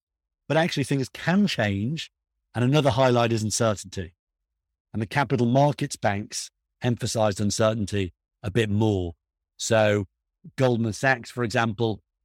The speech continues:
spoke about a cautious tone because the environment's uncertain, very uncertain. We don't have a crystal ball to tell you exactly how monetary policy will navigate the inflationary environment that exists,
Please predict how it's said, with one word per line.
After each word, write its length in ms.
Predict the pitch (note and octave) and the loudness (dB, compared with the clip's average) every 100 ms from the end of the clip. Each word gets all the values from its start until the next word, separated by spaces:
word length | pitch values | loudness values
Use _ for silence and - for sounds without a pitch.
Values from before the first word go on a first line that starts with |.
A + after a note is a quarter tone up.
| _ | _
spoke 400 | - - A#2+ G#2 | -10 0 2 2
about 340 | A2 A2 G#2 - _ _ _ _ _ - | 2 2 2 -4 _ _ _ _ _ -18
a 180 | - - | -16 -12
cautious 560 | - D3 C#3 B2+ B2+ - | -6 0 2 0 -2 -4
tone 480 | - A#2 G#2+ E2 - _ - - | -2 0 0 -4 -10 _ -20 -12
because 240 | F#2+ A#2+ | -4 -2
the 80 | A2+ | 0
environment's 480 | G#2+ A2+ A2 A2+ G#2 | 2 4 4 2 -2
uncertain, 760 | - G2+ - A#2 A2 G2+ E2 D#2+ _ - | -4 -4 -2 -2 -2 -4 -10 -12 _ -8
very 420 | F#2+ B2+ B2+ A#2+ | 0 4 4 4
uncertain. 640 | G#2+ - G2+ F#2 G2 D#2+ - _ _ _ _ _ - | 2 -2 -4 -4 -8 -12 -14 _ _ _ _ _ -6
We 80 | G2+ | 0
don't 220 | C3 B2+ | 4 4
have 120 | A#2 | 2
a 60 | G#2+ | -2
crystal 400 | - B2+ - G#2+ | -2 -6 -4 -6
ball 480 | E2+ B2+ A#2+ G2+ E2+ _ _ _ _ - | 0 2 2 -2 -6 _ _ _ _ -20
to 80 | - | -10
tell 200 | - G#2+ | -4 -2
you 100 | G#2+ | -2
exactly 680 | G2 B2 A#2+ A2+ A2 F#2+ - _ _ _ _ - | 0 0 0 -2 -6 -6 -8 _ _ _ _ -4
how 120 | A2 | 0
monetary 540 | A2+ B2 A#2 A2 A#2 G#2 | 2 2 2 0 -2 -4
policy 540 | A2 G#2+ - G2 F2+ _ _ _ - | -2 -4 -4 -4 -6 _ _ _ -4
will 100 | G#2 | 0
navigate 580 | A#2 G#2+ G#2+ A2 A2 | 0 0 0 0 -2
the 100 | A2 | -2
inflationary 540 | G#2 A2+ A2 - G#2 G2+ | -4 0 -2 0 -2 -2
environment 420 | F#2+ G2+ G#2 G#2+ | 0 -2 -2 -4
that 120 | G2+ | -6
exists, 540 | G2 C3+ B2 - - | -2 -2 -2 -8 -18